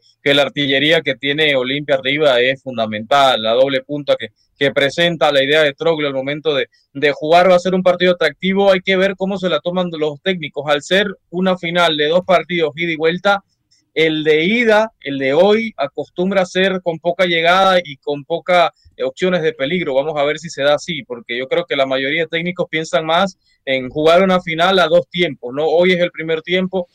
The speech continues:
el fin de semana, el domingo sería el segundo tiempo. Vamos a ver cómo reaccionan, ¿no? los equipos, pero sí, Olimpia por poco es pequeño favorito en esta final hondureña.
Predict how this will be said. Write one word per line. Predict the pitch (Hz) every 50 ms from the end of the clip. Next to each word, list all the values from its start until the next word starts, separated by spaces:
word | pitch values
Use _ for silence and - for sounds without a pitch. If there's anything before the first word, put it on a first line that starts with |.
| _ _ _
el | 131 135 135
fin | - 170 170
de | 165 160
semana, | - - 151 156 165 165
el | 160 156
domingo | 147 147 156 156 156 160
sería | - 156 143 151 160
el | 156
segundo | 156 147 151 160 165 160
tiempo. | 156 175 165 175
Vamos | 165 156 156 160 -
a | 143 131
ver | 139 143 143
cómo | - 151 147 147 160 165 - - _ - _ _ _
reaccionan, | 139 165 160 - - - - 185 185 202 208 175 147 139 135
¿no? | 135 147 175 180
los | 165 160 143
equipos, | 143 - - 139 - 123 - -
pero | - 131 131
sí, | - - 151 139
Olimpia | 135 135 151 170 185 190 185 - 202 202 196 190 - -
por | - 165 151 151 147
poco | - 180 190 196 185 - 202 208 196 175 147
es | 151 -
pequeño | _ 170 160 - 165 156 160 156
favorito | - 151 131 131 135 139 131 - 131
en | 127
esta | 127 - - 131
final | - 123 120 117 117
hondureña. | 113 107 104 101 92 -